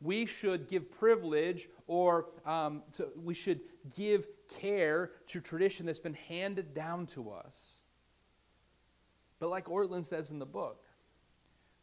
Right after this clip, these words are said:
we should ne-, <laughs> recognize we're neither the first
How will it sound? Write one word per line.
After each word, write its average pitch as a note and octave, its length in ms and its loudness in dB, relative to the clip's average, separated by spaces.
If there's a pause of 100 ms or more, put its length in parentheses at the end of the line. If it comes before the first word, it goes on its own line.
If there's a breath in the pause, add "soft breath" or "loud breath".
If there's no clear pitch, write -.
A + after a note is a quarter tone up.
(180)
we E3+ 160 -4
should E3 260 -4
ne-, F3+ 220 -6
<laughs> - 100 -12
recognize D3+ 680 -6
we're C#3+ 120 -8
neither D3 320 -4
the B2 100 -10
first E3 720 -6